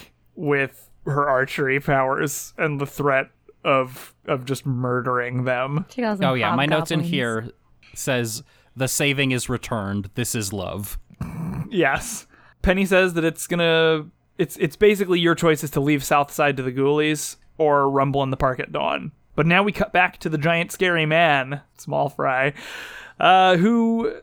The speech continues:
Speaker 1: asks Andre for where Hiram's at, but says, like, you know, "If you can't tell me that, like, killing his family will be okay, too." And he messes Andre up, literally breaks down a door. Again, I mentioned Small Fry is a giant scary man.
Speaker 3: Yeah.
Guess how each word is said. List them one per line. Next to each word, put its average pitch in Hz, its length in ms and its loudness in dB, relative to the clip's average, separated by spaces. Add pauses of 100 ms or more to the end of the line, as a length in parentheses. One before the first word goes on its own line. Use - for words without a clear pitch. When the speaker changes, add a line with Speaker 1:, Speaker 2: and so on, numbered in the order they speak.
Speaker 1:
asks - 540 -2
Andre 190 360 2
for 180 120 -6
where 170 140 0
Hiram's 165 400 2
at, 147 260 2 (100)
but 165 160 2
says, 151 240 2
like, 143 200 0
you 160 80 0
know, 143 80 2
"If 131 100 -4
you 139 60 -8
can't 165 320 2 (200)
tell 185 200 2
me 147 160 0
that, 143 380 2 (100)
like, 165 180 -8 (180)
killing 240 320 2
his 156 140 0
family 147 400 0
will 139 100 2
be 139 200 0
okay, 131 400 -2
too." 139 420 -4 (420)
And 156 420 0 (220)
he 160 320 -4
messes 156 500 0
Andre 147 340 2
up, 156 180 2
literally 190 840 2
breaks 147 500 0
down 143 280 2
a 131 80 0
door. 127 680 0 (360)
Again, 139 360 0
I 123 80 0
mentioned 135 420 -2
Small 147 200 -2
Fry 160 180 -2
is 143 180 2
a 139 60 0
giant 135 360 -4
scary 123 360 -2
man. 120 420 -4 (120)
Speaker 3:
Yeah. 117 340 -8